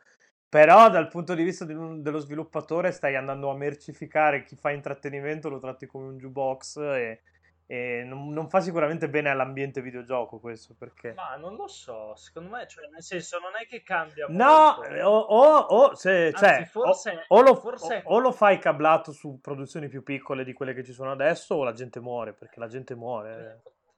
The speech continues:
Speaker 2: sì, potre-, cioè, nel senso,
Speaker 1: Mm.
Speaker 2: eh, anzi, secondo me verrà fuori che la gente, mm, no,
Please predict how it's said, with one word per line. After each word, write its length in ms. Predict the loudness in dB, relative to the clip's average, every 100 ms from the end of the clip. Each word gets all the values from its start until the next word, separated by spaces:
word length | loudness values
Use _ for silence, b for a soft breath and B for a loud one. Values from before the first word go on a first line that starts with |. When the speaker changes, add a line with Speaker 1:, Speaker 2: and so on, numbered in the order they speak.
| _ _ _
Speaker 2:
sì, 260 | _ -20 -20
potre-, 300 | -20 -18 -16
cioè, 120 | -16 -16
nel 140 | -16
senso, 440 | -18 -18 -18 -18 -16
Speaker 1:
Mm. 60 |
Speaker 2:
eh, 340 | -14 -14 -14 -14
anzi, 340 | -16 -16 -20 _
secondo 420 | -20 -20 -20 -16
me 380 | -12 -12 -14 _ _ _ _ _
verrà 420 | -16 -14 -14 -16 -18
fuori 560 | _ -12 -10 -12 -16
che 380 | _ -20 -20 _ _ _ _ _ _
la 180 | -20
gente, 560 | -20 -20 -20 _ _ -20
mm, 580 | _ _ _ _ _ _ _ _ _ _ _ _ _ _
no, 120 | _